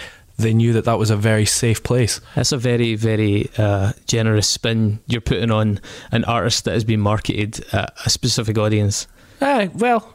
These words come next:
Speaker 1: who cares? It was really fun. It was very,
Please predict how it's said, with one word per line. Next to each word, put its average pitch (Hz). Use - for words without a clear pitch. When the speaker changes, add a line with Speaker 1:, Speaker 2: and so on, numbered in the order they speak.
Speaker 1:
who 233
cares? -
It 185
was 185
really 170
fun. 160
It -
was 143
very, 143